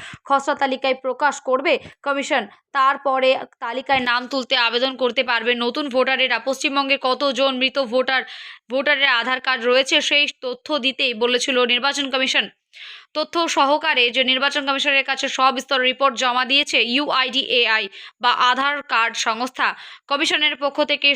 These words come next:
সেই তথ্যকে জেলা ভিত্তিক হিসেবে তৈরি করা হচ্ছে, যা পশ্চিমবঙ্গের চব্বিশটি জেলার নির্বাচনী আধিকারিকের কাছে পাঠানো হবে। বৃহস্পতিবার রাজ্যের মুখ্য নির্বাচনী আধিকারিকের মনোজ কুমার আগরওয়াল জানিয়েছেন, যদি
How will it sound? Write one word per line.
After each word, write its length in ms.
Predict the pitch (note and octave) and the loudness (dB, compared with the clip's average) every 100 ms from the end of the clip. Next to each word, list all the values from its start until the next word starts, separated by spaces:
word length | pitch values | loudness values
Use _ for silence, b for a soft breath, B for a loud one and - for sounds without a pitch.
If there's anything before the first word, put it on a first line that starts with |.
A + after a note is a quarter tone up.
| - | 2
সেই 160 | D#4 - | 0 2
তথ্যকে 920 | C#4 - C#4+ B3 _ _ - - - D4 A#3 B3 - | -4 0 0 0 _ _ -20 -12 -2 -2 0 -4 -2
জেলা 220 | C4+ C#4+ D4 | 0 0 0
ভিত্তিক 360 | D4 - D4+ C4+ | -2 -2 -2 0
হিসেবে 340 | B3+ D#4 C4 A3+ - B - | 0 0 2 0 -4 B -2
তৈরি 240 | C#4+ D4 | 0 2
করা 240 | C#4+ C4+ C4+ | 2 0 0
হচ্ছে, 260 | C4+ C4 D4+ | -2 -2 -2
যা 120 | C#4 C4+ | -2 -2
পশ্চিমবঙ্গের 560 | C4+ D#4+ C#4+ C#4 C4 - | -2 0 0 0 0 0
চব্বিশটি 380 | C#4+ C#4 E4 E4 D4 | 0 0 -2 -2 0
জেলার 280 | C#4 C4 B3+ A#3 | 0 2 0 0
নির্বাচনী 420 | B3+ D4+ D#4 C#4+ C4+ | 0 0 0 0 0
আধিকারিকের 440 | B3+ C4 B3+ C4 | 0 -2 -2 -4
কাছে 220 | B3 B3+ C4 | -4 -2 -2
পাঠানো 360 | A#3+ A#3 A#3 A#3 | -2 -2 0 0
হবে। 180 | A3 G#3+ - B B B | 0 -2 -4 B B B
বৃহস্পতিবার 540 | C#4 D#4+ D#4+ D4+ D4+ C#4 | -2 0 0 0 0 0
রাজ্যের 260 | C4+ C#4 C4 | 0 0 0
মুখ্য 180 | C4+ D#4+ C#4+ | -2 0 0
নির্বাচনী 380 | C#4 C#4 C#4+ C#4 C4 | 2 0 0 0 2
আধিকারিকের 440 | C4+ C4 A#3 C4 | 0 0 0 -2
মনোজ 300 | A#3+ B3 C4+ G#3+ - | 0 0 -2 -6 -8
কুমার 300 | B3 B3 A#3 B B - B3 | -4 -2 -2 B B -2 0
আগরওয়াল 460 | C4+ B3 A3+ A#3+ | 0 0 0 0
জানিয়েছেন, 560 | B3+ A#3+ C4 C#4+ D#4+ B3+ F#3+ B B A3+ | 0 0 0 0 0 -2 -4 B B -2
যদি 220 | D4 D4 | 0 2